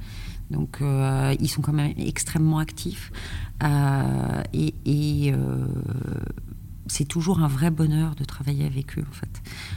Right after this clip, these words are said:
On a beaucoup travaillé ensemble sur le paquet marque. Euh, et ce qui était très drôle sur le paquet Marc, c'est que, euh, ils avaient des communications confidentielles et nous, on en avait aussi. Et moi, je comprenais pas comment nous, à Pram,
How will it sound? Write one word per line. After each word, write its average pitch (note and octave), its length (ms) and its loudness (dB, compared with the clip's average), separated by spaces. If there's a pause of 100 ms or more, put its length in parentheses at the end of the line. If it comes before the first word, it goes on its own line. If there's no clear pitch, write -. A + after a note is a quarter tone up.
(120)
On C#3+ 120 4
a C3+ 80 6
beaucoup C3+ 480 0
travaillé E3+ 480 4
ensemble D#3+ 600 2
sur C#3+ 140 0
le C#3+ 60 4
paquet - 280 0
marque. D#3 480 0 (580)
Euh, - 720 2
et C#3 100 2
ce - 80 -2
qui - 80 -2
était - 140 -4
très - 200 -2
drôle F#3 220 2
sur F3 180 -2
le D3+ 80 4
paquet D#3+ 280 0
Marc, F3 320 0
c'est - 140 -4
que, - 160 -4
euh, C#3 260 2 (880)
ils D#3 200 6
avaient E3 180 4
des F#3+ 100 4
communications D#3+ 680 4
confidentielles E3+ 800 0 (640)
et D#3 120 8
nous, F3 140 12
on G#3+ 180 8
en D3 120 6
avait D3+ 240 2
aussi. D#3+ 460 -2 (120)
Et D3 120 6
moi, D#3 220 6
je F#3 100 2
comprenais E3 500 2
pas D#3 180 0
comment E3+ 400 2
nous, E3 300 4
à C#3+ 100 2
Pram, F3 520 2